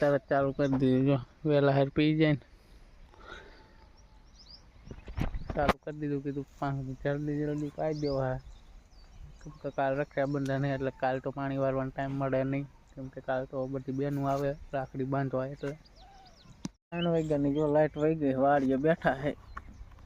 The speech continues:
પાણી ચાલુ, પાંચ પાટલા રહી ગયા આપણે. બપોરે લાઇટ વહી ગઈ હતી તો વહી ગયા ઘરે. તે ત્રણ વાગે આવ્યા જ પાછી લાઇટ છે નહીં.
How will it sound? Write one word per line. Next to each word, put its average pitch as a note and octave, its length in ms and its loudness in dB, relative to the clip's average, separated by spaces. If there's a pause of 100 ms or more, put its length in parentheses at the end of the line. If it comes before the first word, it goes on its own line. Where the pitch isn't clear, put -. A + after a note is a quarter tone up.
(140)
પાણી C#3+ 420 0 (120)
ચાલુ, C#3+ 640 2
પાંચ D#3+ 220 0 (280)
પાટલા C#3+ 400 2
રહી E3 220 2
ગયા C3+ 220 6
આપણે. C#3 240 2 (1300)
બપોરે C3 420 0
લાઇટ C#3+ 260 4
વહી D3+ 140 2
ગઈ C#3+ 140 -2
હતી B2+ 160 -2
તો C3 100 -4
વહી D3+ 200 0
ગયા B2+ 220 0
ઘરે. C#3 240 2 (180)
તે B2 80 -2 (600)
ત્રણ D3 240 -4
વાગે C#3+ 240 0
આવ્યા D3 200 2
જ - 100 -4
પાછી C3+ 340 0
લાઇટ C#3 260 2
છે D3 220 0
નહીં. D3 260 -2